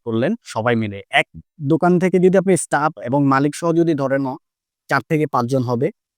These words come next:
তো এরকম পুরো, আহ,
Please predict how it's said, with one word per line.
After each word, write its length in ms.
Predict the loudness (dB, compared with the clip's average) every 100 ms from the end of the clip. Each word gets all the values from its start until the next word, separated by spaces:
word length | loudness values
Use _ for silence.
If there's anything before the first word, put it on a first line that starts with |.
| _ -4
তো 220 | -2 2
এরকম 500 | 2 2 2 2 0
পুরো, 680 | -4 0 4 6 4 2 -4
আহ, 600 | -8 -4 -2 -4 -6 -10